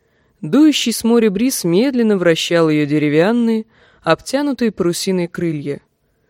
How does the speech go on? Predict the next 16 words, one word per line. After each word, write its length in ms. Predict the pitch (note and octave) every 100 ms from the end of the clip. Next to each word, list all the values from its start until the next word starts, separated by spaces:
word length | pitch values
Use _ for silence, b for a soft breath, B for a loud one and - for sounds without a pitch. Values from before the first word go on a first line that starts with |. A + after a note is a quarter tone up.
| _ _ _ _ _ _ _ _ _ -
На 140 | E3+
холме 480 | D#3+ D#3+ E3 G#3+ D#4
паслись 420 | B3+ - C4 -
овцы, 600 | D#3 D#3+ - - D3 D#3 _ _ -
по 80 | D#3+
мелководью 760 | D#3+ D3+ D#3+ D#3 C4+ B3 A#3+
у 20 | G3+
паромной 440 | E3 D3+ D3 C#3+
пристани 600 | D#3+ G3+ - G#3+ F#3+ F#3 b b b
расхаживали 1000 | D#3 D#3 - A3+ C4+ B3+ A#3+ A#3 G#3+ E3+
журавли. 640 | D#3+ G3 G3+ E3+ C#3+ C3 - _ _ _ _ _ _ _ _ _ _ _ _ _
«Соливарня 680 | - E3 E3+ A#3 E4+ D#4 C4
вон 220 | C4 B3+
там, 340 | F3 D3+ D3
за 180 | C#3 D#3+
водой», — 500 | A#3+ A3+ E3+ B2+